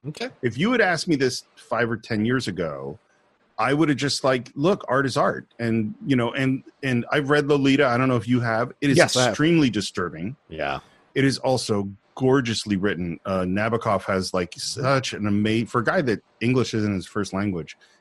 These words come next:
Speaker 2: his command of the language is so incredible. And I just, I want to read the opening line of Lolita <laughs> because it's just so, and again, this is a book about a man falling in love with a twelve-year-old girl and his
Speaker 1: Yeah.
Speaker 2: relationship with her.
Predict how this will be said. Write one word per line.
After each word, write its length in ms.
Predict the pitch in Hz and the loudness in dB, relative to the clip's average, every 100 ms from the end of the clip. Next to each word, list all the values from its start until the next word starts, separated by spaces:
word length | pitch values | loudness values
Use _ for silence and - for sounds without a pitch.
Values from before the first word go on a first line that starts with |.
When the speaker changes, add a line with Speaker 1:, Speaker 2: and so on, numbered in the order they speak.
| _ | _
Speaker 2:
his 140 | 110 - | -8 -4
command 420 | 113 107 131 135 | -2 2 2 2
of 60 | |
the 60 | 113 | 0
language 500 | 104 107 113 98 - | 0 2 2 0 -2
is 120 | 107 - | -8 -6
so 260 | - 143 | -2 0
incredible. 380 | 131 131 123 101 | 0 0 0 2
And 100 | 95 | 0
I 40 | 101 | 0
just, 260 | 113 - - - - _ | -2 -4 -12 -20 -20 _
I 80 | - | -2
want 280 | 110 131 135 | 0 2 0
to 100 | 139 | 0
read 240 | 127 127 | 2 2
the 100 | 117 - | 0 0
opening 440 | 120 117 123 120 | 0 2 2 2
line 240 | 101 104 107 | 2 0 0
of 120 | 95 | 0
Lolita 400 | 98 98 120 104 | 0 0 2 0
<laughs> 60 | 87 | -2
because 440 | 98 - 113 104 | -6 -6 -6 -4
it's 220 | 120 - | -6 -4
just 320 | - 117 - | -4 -4 -4
so, 420 | - 127 135 127 127 _ _ _ _ _ | 0 2 2 0 -4 _ _ _ _ _
and 100 | 120 | -2
again, 300 | 120 156 120 | 2 2 4
this 180 | 110 - | 2 0
is 120 | 113 | -2
a 60 | 110 | 0
book 260 | 120 117 | 0 0
about 320 | 113 104 101 | 0 2 2
a 40 | 101 | 2
man 280 | 98 98 98 | 2 0 0
falling 300 | 95 92 95 | -2 -2 0
in 80 | 90 | -2
love 160 | 87 | -2
with 120 | 90 92 | -4 -8
a 40 | |
twelve-year-old 640 | 87 - 92 90 92 92 92 | -10 -2 -2 0 -2 -2 0
girl 340 | 151 131 107 | 2 4 2
and 80 | 101 | 0
his 140 | 104 | -2
Speaker 1:
Yeah. 80 | 104 | 0
Speaker 2:
relationship 460 | 117 139 113 95 - | 0 0 -4 -6 -8
with 120 | 87 | -6
her. 260 | 80 80 | -6 -6